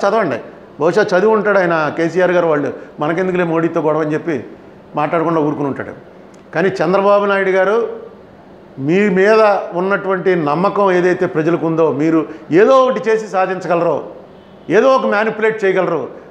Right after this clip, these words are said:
అన్న నమ్మకం ఏదైతే ఉందో ఈ మూడేళ్లలో ఆ నమ్మకం మొత్తం పోయింది. మీకు అదే మీ అసెట్. మీకు జనం ఎంతమంది వస్తున్నారు, పార్టీ కార్యకర్తలు ఎవరు, ఇవేం కాదు. మీకు ఉన్నటువంటి ఏకైక అసెట్ తిమ్మిని బమ్మి చేసైనా సరే సాధించుకు రాగలడు చంద్రబాబు నాయుడు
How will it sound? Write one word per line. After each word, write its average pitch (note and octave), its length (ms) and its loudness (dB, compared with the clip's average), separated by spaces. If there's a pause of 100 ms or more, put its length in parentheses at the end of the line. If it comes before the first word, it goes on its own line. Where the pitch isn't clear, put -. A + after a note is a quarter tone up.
అన్న E3 100 0 (140)
నమ్మకం F3+ 320 0
ఏదైతే F3 260 -2
ఉందో G3 140 0 (340)
ఈ E3 120 0
మూడేళ్లలో F3+ 500 4
ఆ E3 120 0
నమ్మకం E3 360 -2
మొత్తం D3 300 -4
పోయింది. D3+ 280 0 (1500)
మీకు F3+ 200 2
అదే A3 140 4 (100)
మీ A#3 60 0 (120)
అసెట్. A3 300 -2 (300)
మీకు E3 240 -2
జనం G3 220 2
ఎంతమంది G#3+ 320 0
వస్తున్నారు, G#3 300 0 (140)
పార్టీ F#3+ 320 2
కార్యకర్తలు G3+ 440 0
ఎవరు, G3+ 120 0 (320)
ఇవేం A3 180 4 (120)
కాదు. F#3+ 180 2 (440)
మీకు D#3+ 180 0
ఉన్నటువంటి G#3+ 360 2 (100)
ఏకైక A#3 340 2
అసెట్ G#3+ 260 0 (400)
తిమ్మిని A#3 400 4
బమ్మి G#3 240 2
చేసైనా G#3 400 2
సరే F#3 180 2 (400)
సాధించుకు G#3+ 540 2
రాగలడు G3+ 400 2
చంద్రబాబు F3+ 400 0
నాయుడు D#3 240 0